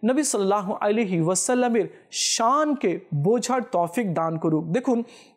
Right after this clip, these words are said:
নবী সাল্লাল্লাহু তাআলা আলাইহি ওয়া আলিহি ওয়াসাল্লাম জাহিরি পর্দা করেছেন, কিন্তু নবী সাল্লাল্লাহু আলাইহি সাল্লামের বংশ আজও আছেন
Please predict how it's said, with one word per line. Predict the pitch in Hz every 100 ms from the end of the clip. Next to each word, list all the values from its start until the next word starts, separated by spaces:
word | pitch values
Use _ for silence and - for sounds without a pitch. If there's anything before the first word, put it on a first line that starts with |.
| 269
নবী | 330
সাল্লাল্লাহু | - 240 233 247 262
তাআলা | 247 208 233 247
আলাইহি | - 240 220
ওয়া | 180 165 202 247
আলিহি | 254 190 165
ওয়াসাল্লাম | 180 - 285 269 202 - - - - - 131
জাহিরি | 208 202 262 294
পর্দা | 294 247 254 220 233
করেছেন, | 190 175 175 - 160 - _ _ _
কিন্তু | 226 220
নবী | 180 160 202
সাল্লাল্লাহু | 254 262 254
আলাইহি | 254
সাল্লামের | 247 262 254 262 254 156
বংশ | 202 226 - 294 320 - _ _ _ _ _ _ _ _ _
আজও | 208 226 247 262
আছেন | 190 - 175